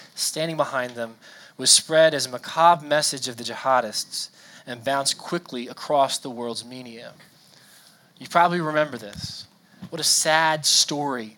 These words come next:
of persecution. What a horrible, horrible example of, of suffering.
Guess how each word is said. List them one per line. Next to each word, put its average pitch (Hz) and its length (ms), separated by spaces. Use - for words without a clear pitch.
of - 160
persecution. 127 840
What 139 140
a 123 100
horrible, 175 920
horrible 165 440
example 131 600
of, 120 340
of 127 140
suffering. - 520